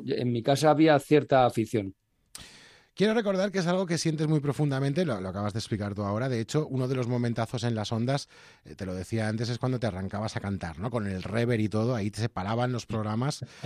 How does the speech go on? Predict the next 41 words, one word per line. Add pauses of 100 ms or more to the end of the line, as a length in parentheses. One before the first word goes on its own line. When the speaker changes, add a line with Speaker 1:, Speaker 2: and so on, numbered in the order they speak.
(140)
Speaker 2:
y
tú,
venga,
pa'lante,
Guillermo
se
hacía
a
un
ladito (420)
y
tú
te
hacías
el
amo
y
señor
de,
del
momento
del
cante
jondo. (220)
Recuerdo
muy
bien
que
allá
por
el
año
dos
mil
ya
creasteis
la
iniciativa
Flamenco
Patós,
¿eh?